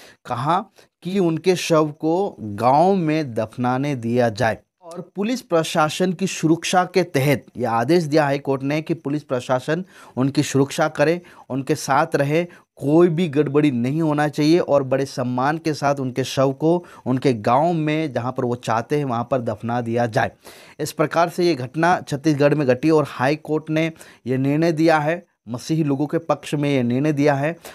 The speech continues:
और सभी के मुंह को चुप करा दिया है। जी हाँ, जो लोग बहुत ज़्यादा इस प्रकार से, अ,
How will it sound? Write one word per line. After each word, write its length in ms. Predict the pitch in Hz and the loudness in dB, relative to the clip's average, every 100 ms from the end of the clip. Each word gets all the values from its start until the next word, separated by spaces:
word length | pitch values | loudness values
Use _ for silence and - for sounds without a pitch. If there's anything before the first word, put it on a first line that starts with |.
| - - | -12 -4
और 420 | 147 151 147 - | -2 -2 -4 -8
सभी 340 | - 180 175 202 | -2 0 2 2
के 140 | 196 | 2
मुंह 160 | 160 165 | 2 -2
को 140 | 175 | -4
चुप 280 | 170 196 - | 0 -2 0
करा 240 | 151 131 | 0 2
दिया 200 | 113 117 | 0 -4
है। 120 | 98 - 110 | -6 -12 -8
जी 140 | 135 | -2
हाँ, 140 | 120 | -2
जो 180 | 120 147 | -2 -2
लोग 300 | 156 165 - - - - | 0 -2 -4 -20 -20 -6
बहुत 200 | 135 170 | -2 0
ज़्यादा 480 | 156 156 165 160 - - | 2 2 4 2 -2 -10
इस 100 | 135 | -16
प्रकार 360 | 139 139 156 | -16 0 0
से, 360 | 151 160 156 | 2 2 2
अ, 80 | 147 | 2